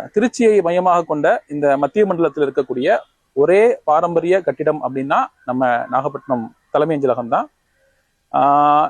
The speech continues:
இதனுடைய கட்டிடம், கட்டிடக்கலை அப்படின்னு பார்த்தோம் அப்படின்னா, ஆரம்பத்துல இது டச்சு காலத்துல, ஆஹ், இந்த கட்டிடம் வந்திருக்கிறது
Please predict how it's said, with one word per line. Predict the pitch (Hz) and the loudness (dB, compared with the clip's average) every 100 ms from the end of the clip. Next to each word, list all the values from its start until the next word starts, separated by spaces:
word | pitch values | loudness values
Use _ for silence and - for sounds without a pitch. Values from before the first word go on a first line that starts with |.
| 175 | 0
இதனுடைய | 202 196 190 | 2 2 2
கட்டிடம், | 180 254 240 233 - _ _ - | 0 0 0 -2 -6 _ _ -8
கட்டிடக்கலை | 208 233 214 202 208 | -4 0 0 4 4
அப்படின்னு | 180 185 185 | 2 0 -4
பார்த்தோம் | 170 160 175 156 | -2 0 0 -2
அப்படின்னா, | 135 180 240 | -2 0 2
ஆரம்பத்துல | 180 175 160 190 175 | 2 0 0 0 2
இது | 185 175 123 - - - - - 151 | 4 4 2 -2 -16 -20 -20 -10 -4
டச்சு | 170 262 | -2 -2
காலத்துல, | 214 190 165 180 240 - _ - 135 | 0 0 0 0 0 -2 _ -8 0
ஆஹ், | 131 127 123 120 117 - | 2 4 4 2 0 -2
இந்த | 143 139 120 120 - _ _ _ | 0 2 2 0 -6 _ _ _
கட்டிடம் | 165 175 175 139 139 | -4 0 0 -2 -6
வந்திருக்கிறது | 147 151 139 127 139 | -2 -2 -2 0 2